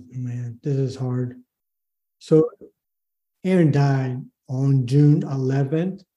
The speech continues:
We went for Torres del Rio and then a little bit further, because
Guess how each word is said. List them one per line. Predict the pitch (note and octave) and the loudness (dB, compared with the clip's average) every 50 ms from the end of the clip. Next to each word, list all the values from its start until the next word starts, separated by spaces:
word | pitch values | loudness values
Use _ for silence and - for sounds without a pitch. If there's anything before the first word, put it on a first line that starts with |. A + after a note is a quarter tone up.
| _ _ _ _ _ _ _ _ _ _ _ _ _ _ _ _ _ _ _ _ _ _ _ _ _ _ _ _ _ _ _ _ _ _ _ | _ _ _ _ _ _ _ _ _ _ _ _ _ _ _ _ _ _ _ _ _ _ _ _ _ _ _ _ _ _ _ _ _ _ _
We | - D3+ D3 | -2 2 2
went | D3 E3 F3+ G3 G#3+ G#3 G#3 - | 4 4 6 6 4 4 2 2
for | G3 F#3 F3 E3+ E3+ E3 E3 D#3+ D3+ D#3+ - - _ _ _ _ _ | 4 6 6 6 6 6 4 4 2 -2 -8 -16 _ _ _ _ _
Torres | - - E3 E3+ F3+ F3 D#3 E3+ - | -8 -2 0 2 2 0 0 -4 -4
del | - E3 D#3+ E3 E3 E3 E3 D3+ | 0 2 2 4 4 4 2 2
Rio | D3 E3 F3 F#3 G3 G#3 A3+ A#3+ B3 A#3 - - - _ _ _ _ _ _ _ _ _ _ _ _ _ _ | 0 0 0 0 0 0 -2 -2 -4 -6 -8 -14 -20 _ _ _ _ _ _ _ _ _ _ _ _ _ _
and | D3 C3+ C#3+ D3 | -2 2 2 4
then | D3 D3 D3 | 4 4 2
a | D#3 | 2
little | F3 G3+ | 0 2
bit | A3 B3+ C4 B3+ B3+ - | 2 2 0 0 -4 -10
further, | - - G3+ G3 F#3+ E3+ D3+ D3 C#3+ | -2 2 4 6 6 6 6 4 4
because | C#3+ D3+ C#3+ - - - D#3+ D#3 D#3 D3+ D3 C3 - | 2 0 -6 -8 -4 -2 0 0 0 0 -2 -4 -6